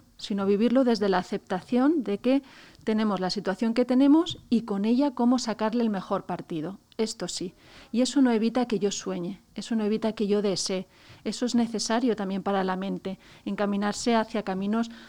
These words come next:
donde uno ve aquello que desea y que puede llegar a esa meta. Y efectivamente podrá llegar, pero aquí y ahora es importante plantearse la aceptación de la realidad,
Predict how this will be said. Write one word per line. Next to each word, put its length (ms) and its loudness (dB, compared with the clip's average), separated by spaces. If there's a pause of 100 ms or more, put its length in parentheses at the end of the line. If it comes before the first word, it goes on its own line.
(160)
donde 260 0
uno 240 0
ve 260 0 (380)
aquello 540 4
que 100 0
desea 400 0
y 60 0
que 120 -2
puede 320 2
llegar 300 0
a 100 0
esa 220 -4
meta. 400 -6 (260)
Y 140 -4
efectivamente 840 2
podrá 560 -2
llegar, 420 -4 (140)
pero 160 -2
aquí 240 0
y 100 4
ahora 320 2
es 140 -6
importante 640 -4 (360)
plantearse 640 -4
la 140 2
aceptación 680 -4
de 120 -2
la 100 -2
realidad, 520 -6